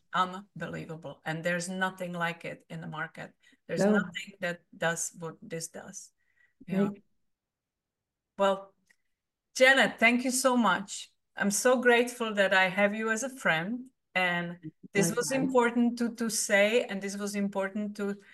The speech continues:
Speaker 1: to show what your own personal story is with this product,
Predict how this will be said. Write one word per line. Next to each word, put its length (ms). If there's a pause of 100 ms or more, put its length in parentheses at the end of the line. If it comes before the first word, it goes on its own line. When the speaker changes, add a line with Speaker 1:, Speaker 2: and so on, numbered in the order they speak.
(180)
Speaker 1:
to 100
show 460
what 260
your 280
own 300
personal 440
story 460
is 120
with 160
this 160
product, 540